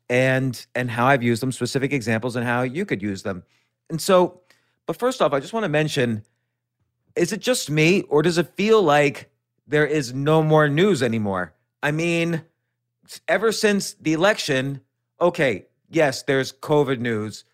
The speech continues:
and, but it's like, it's like, it's like one or zero. It's like, we're either gonna have more lockdowns or we're not. It's like one sentence news. And then there's obviously no more, I mean, there's vague political news, but, but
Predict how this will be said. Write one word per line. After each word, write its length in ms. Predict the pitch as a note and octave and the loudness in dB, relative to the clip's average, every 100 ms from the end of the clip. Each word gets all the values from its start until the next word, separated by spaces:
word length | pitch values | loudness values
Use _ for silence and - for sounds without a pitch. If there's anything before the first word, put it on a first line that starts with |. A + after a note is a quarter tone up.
| _ _ - | _ _ -6
and, 460 | B2+ B2+ B2+ C3 | -2 0 -2 -4
but 120 | - E3 | -2 -2
it's 140 | E3 | 0
like, 160 | F3+ E3 | 0 0
it's 160 | - E3 | -4 2
like, 300 | F3+ E3+ - _ _ _ _ _ - | 2 2 -4 _ _ _ _ _ -10
it's 140 | D#3+ | 0
like 160 | F3+ C3 | 0 0
one 300 | D3 F3+ F3 | 2 4 4
or 100 | E3 | 2
zero. 440 | D#3 D3 A2 E2+ | 2 2 2 -2
It's 140 | A2+ | -4
like, 140 | D3+ C#3+ | -2 0
we're 200 | D3 D#3+ | 0 2
either 140 | E3+ | 2
gonna 160 | D#3+ D#3+ | 2 4
have 220 | D#3 C#3+ | 4 4
more 380 | D3+ D#3 D3+ C#3+ | 4 4 4 2
lockdowns 640 | C3+ D#3+ D#3+ E3 E3 D#3+ - | 2 2 2 2 2 0 -2
or 120 | C#3 | 0
we're 120 | C3+ | 2
not. 300 | C3+ B2 F#2+ | 2 0 -2
It's 180 | - - | -8 0
like 120 | D#3+ | 0
one 240 | C#3 E3 E3 | 2 2 2
sentence 520 | D3+ D#3 D3 C#3 - | 2 0 0 -4 -4
news. 400 | C3+ A2+ F2 - _ _ _ | -4 -4 -6 -14 _ _ _
And 100 | C#3+ | 0
then 100 | E3 | 0
there's 200 | D#3+ D#3 | 2 2
obviously 420 | E3+ F#3 F3 E3 | 2 2 0 -2
no 160 | D3 D#3 | 0 0
more, 560 | D#3 D3+ D3 C#3+ C3 - _ _ _ _ - | 0 2 2 2 -2 -8 _ _ _ _ -8
I 40 | |
mean, 100 | F#3 | -4
there's 200 | F#3 D#3+ | -2 -2
vague 500 | A2 D#3 E3 F3 D#3 | 0 4 4 2 0
political 420 | F3 F#3 F3+ F3+ | 0 2 2 2
news, 420 | F3+ F#3 F#3+ F3+ | 2 2 2 0
but, 320 | - D#3+ D#3 _ _ _ | -6 -6 -6 _ _ _
but 320 | E3+ D#3 _ | -2 -2 _